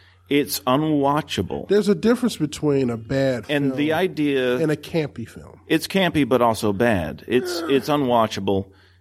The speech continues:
Speaker 1: And the idea that any kid in the future's favorite movie will be Buckaroo Banzai? Absolutely not.
Speaker 2: Of course there'll be a person in, in the future that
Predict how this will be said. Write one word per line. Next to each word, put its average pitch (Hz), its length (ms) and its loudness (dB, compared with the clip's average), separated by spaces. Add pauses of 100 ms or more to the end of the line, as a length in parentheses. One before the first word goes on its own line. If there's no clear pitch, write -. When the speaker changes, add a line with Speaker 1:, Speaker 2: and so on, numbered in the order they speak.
(240)
Speaker 1:
And 135 600 2 (120)
the 135 240 -2
idea 147 580 2
that 104 240 0
any 160 240 0
kid 151 280 0
in 127 100 0
the 107 80 0
future's 113 760 -4 (140)
favorite 220 460 0
movie 165 680 0 (280)
will 175 280 0
be 175 240 0
Buckaroo 147 720 0
Banzai? 151 880 0 (300)
Absolutely 139 640 2
not. 85 280 0 (100)
Speaker 2:
Of 135 180 -10
course 208 320 0
there'll 143 160 4
be 135 120 6
a 123 40 6
person 123 580 0
in, 117 120 -6
in 123 60 -2
the 117 80 -2
future 123 480 0
that 117 300 -4